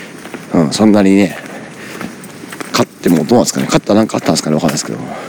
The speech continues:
ね、どんな感じかなと思うんですけど、まあ、普通にね、あの、やってきて、まあ、てか普通に鹿島はやっぱ強いですからね。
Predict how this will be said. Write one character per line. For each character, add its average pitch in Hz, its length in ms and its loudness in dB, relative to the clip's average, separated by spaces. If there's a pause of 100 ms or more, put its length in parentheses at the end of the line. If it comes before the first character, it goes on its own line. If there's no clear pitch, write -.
(1200)
ね、 78 160 0
ど 104 140 4
ん - 20 8
な 98 80 2
感 101 140 2
じ 92 80 2
か 98 80 4
な - 20 4
と 85 60 2
思 76 60 -2
う - 0 -
ん - 20 -6
で - 60 -4
す - 40 -6
け 78 60 -4
ど、 92 80 4
ま 117 80 6
あ、 - 20 -4
普 - 80 -12
通 - 140 4
に 98 100 8
ね、 101 160 2 (800)
あ 69 140 -2
の、 67 100 -6 (1900)
や - 80 0
っ - 40 -4
て - 100 -6
き - 80 -4
て、 - 100 2
ま 110 220 6
あ、 - 60 -6
て - 100 -6
か - 80 -4
普 - 80 -10
通 143 160 6
に 151 180 6
鹿 - 140 2
島 - 180 2
は - 60 0 (500)
や - 80 2
っ - 40 -6 (180)
ぱ 82 100 -4
強 165 220 6
い - 20 6
で - 20 2
す - 120 -2
か - 80 -4
ら 80 80 2
ね。 87 160 2